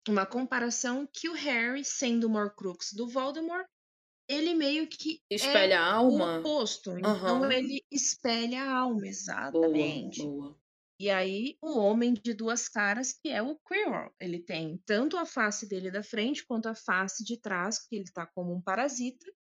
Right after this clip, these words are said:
Speaker 2: Uhum.
Speaker 1: O Voldemort tá como um parasita no Quirrell. Quirrell. Gente, é muito difícil pra mim falar isso aí. O professor Q.
Speaker 2: <laughs>
Speaker 1: Vai ser isso. Enfim, o professor Q.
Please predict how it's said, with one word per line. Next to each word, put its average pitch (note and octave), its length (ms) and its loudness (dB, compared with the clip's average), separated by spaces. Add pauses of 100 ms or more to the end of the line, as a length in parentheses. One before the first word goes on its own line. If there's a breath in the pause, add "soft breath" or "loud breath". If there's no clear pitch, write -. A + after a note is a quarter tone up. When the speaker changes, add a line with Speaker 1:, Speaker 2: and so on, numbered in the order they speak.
(260)
Speaker 2:
Uhum. F#3 200 -6
Speaker 1:
O G#3+ 40 -6
Voldemort F3 420 -4
tá G3 100 -4
como A#3 240 0
um C4+ 60 0
parasita C4 500 0
no E4+ 140 -2
Quirrell. C#4 340 -2 (220)
Quirrell. C#4 340 0
Gente, D#4 260 2
é - 20 4
muito E4+ 260 2
difícil E4+ 480 -4
pra G#4+ 140 -2
mim F#4 160 0
falar F#4+ 180 0
isso F#4+ 140 -2
aí. G4 120 2
O A#3 60 -2
professor C#4+ 480 -4
Q. D#3 240 -4 (240)
Speaker 2:
<laughs> - 580 -8 (160)
Speaker 1:
Vai A3+ 140 2
ser D4+ 200 0
isso. - 380 -2 (600 loud breath)
Enfim, C4 560 2 (480)
o D#4+ 100 2
professor F4 600 0 (120)
Q. E3+ 320 0